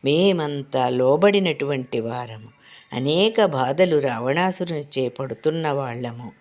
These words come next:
మాకు ఆ దాస్యం పోతుంది. మా కోసమని వచ్చిన రామచంద్రుని కోసమని వెడుతున్నాడు ఆంజనేయ స్వామి. అటువంటి ఆంజనేయ స్వామికి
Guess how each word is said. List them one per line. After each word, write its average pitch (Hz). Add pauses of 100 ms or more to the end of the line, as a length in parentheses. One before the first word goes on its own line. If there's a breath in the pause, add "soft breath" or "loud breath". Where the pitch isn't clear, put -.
(460 loud breath)
మాకు 190
ఆ 160
దాస్యం 143
పోతుంది. 139 (400 loud breath)
మా 151
కోసమని 214
వచ్చిన 170
రామచంద్రుని 170
కోసమని 147 (380 loud breath)
వెడుతున్నాడు 147 (300 loud breath)
ఆంజనేయ 139
స్వామి. 107 (380 loud breath)
అటువంటి 156
ఆంజనేయ 165
స్వామికి 131